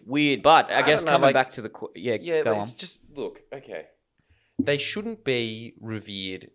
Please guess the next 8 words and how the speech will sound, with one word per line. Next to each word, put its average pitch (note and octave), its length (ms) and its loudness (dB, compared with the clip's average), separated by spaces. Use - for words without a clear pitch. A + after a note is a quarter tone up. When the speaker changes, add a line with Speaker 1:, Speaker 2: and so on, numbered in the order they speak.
Speaker 2:
ideally, A#2+ 600 2
ideally. G#2 540 -4
They A2 80 -4
shouldn't F3 320 -6
be C3+ 160 0
revered G2 640 -10
by G#2+ 180 2
anyone, A2+ 600 -4